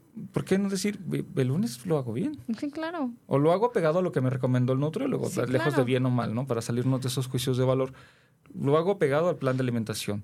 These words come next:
Speaker 2: Claro.
Speaker 1: El lunes lo hago bien, o pegado, el martes, miércoles, jueves, viernes, sábado. Y a lo mejor esta semana me salen más días apegado. La gente que hace las cosas perfectas no existen.
Speaker 2: <laughs>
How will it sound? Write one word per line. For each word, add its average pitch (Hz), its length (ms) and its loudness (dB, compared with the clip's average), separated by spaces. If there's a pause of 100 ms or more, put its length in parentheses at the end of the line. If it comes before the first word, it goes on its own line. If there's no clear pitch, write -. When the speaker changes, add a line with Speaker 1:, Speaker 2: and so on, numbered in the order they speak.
(120)
Speaker 2:
Claro. 254 380 -4 (800)
Speaker 1:
El 127 140 4
lunes 127 260 2
lo 151 60 2
hago 175 100 0
bien, 220 480 0
o 117 160 0
pegado, 135 420 0
el 127 100 -2
martes, 117 500 -2
miércoles, 123 440 -2
jueves, 139 340 0
viernes, 139 420 -2
sábado. 143 280 -2
Y 156 80 4
a 151 40 4
lo 156 100 2
mejor 196 440 2
esta 202 440 -2
semana 156 400 0
me 135 100 2
salen 135 360 0
más 143 340 0
días 139 540 -2
apegado. - 560 -4 (1040)
La 190 180 -2
gente 240 300 0
que 202 160 0
hace 202 260 -2
las 156 180 0
cosas 180 300 -2
perfectas 160 520 -2
no 135 80 2
existen. 113 560 -4 (460)
Speaker 2:
<laughs> 208 420 -4